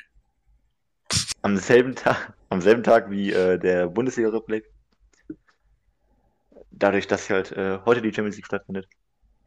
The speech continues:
Speaker 2: Und vorausgesetzt, Max schafft das, aber das sollte eigentlich kein Problem sein. Äh, ja. In diesem Sinne verabschieden wir uns und wir sehen uns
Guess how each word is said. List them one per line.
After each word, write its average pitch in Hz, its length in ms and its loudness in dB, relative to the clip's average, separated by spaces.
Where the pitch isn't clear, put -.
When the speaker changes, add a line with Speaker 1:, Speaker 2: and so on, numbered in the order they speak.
Speaker 2:
Und 95 220 -6
vorausgesetzt, 87 580 -4
Max 85 220 -10
schafft - 220 -2
das, 117 200 -4
aber 87 140 -4
das 92 140 -8
sollte 98 200 -2
eigentlich 87 340 -10
kein 85 160 -8
Problem 98 220 -6
sein. 110 260 -10
Äh, 98 240 -6
ja. 160 280 2
In 95 100 -10
diesem 104 200 -10
Sinne 113 260 -6
verabschieden 110 480 -4
wir 107 80 -4
uns 107 260 -8
und - 260 -14
wir 95 60 -8
sehen 92 180 -6
uns - 280 -14